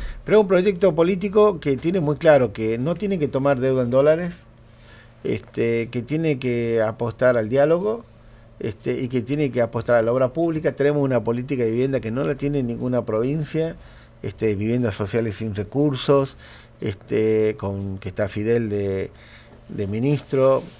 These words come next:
Miren, nosotros recibimos cuatro, cuatrocientas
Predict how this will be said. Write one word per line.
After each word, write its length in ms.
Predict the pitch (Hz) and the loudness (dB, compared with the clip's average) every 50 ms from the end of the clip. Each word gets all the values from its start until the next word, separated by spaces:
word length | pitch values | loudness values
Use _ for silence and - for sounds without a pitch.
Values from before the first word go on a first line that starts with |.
| - - - - - - | -20 -20 -20 -20 -16 -4
Miren, 320 | 147 139 135 131 110 117 - - - - - - | -2 0 2 2 0 -2 -8 -14 -20 -20 -12 -6
nosotros 420 | 165 156 156 202 208 214 190 147 | -4 0 0 0 2 2 2 2
recibimos 380 | 151 143 - 156 160 156 151 151 | 0 0 0 0 0 0 0 0
cuatro, 360 | - 135 131 127 - 151 - | 0 0 0 0 -2 -6 -8
cuatrocientas 1000 | - - 135 131 135 131 120 - - 156 156 156 147 156 143 139 127 127 - - | -2 0 0 0 0 -2 -4 -2 -2 -2 -2 0 0 0 0 0 0 -4 -8 -16